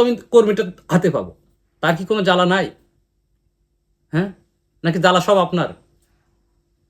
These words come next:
ভাই, এগুলো হচ্ছে মনে করেন যে মিথ্যা কথা। আপনার নামে এখনো পর্যন্ত কোনো আবেদনও করা হয়নি।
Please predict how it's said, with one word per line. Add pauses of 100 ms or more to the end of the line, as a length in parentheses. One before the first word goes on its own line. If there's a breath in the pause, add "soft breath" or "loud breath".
(720)
ভাই, (140)
এগুলো
হচ্ছে (100)
মনে
করেন
যে (380)
মিথ্যা
কথা। (1120)
আপনার
নামে
এখনো
পর্যন্ত (100)
কোনো (720)
আবেদনও
করা
হয়নি।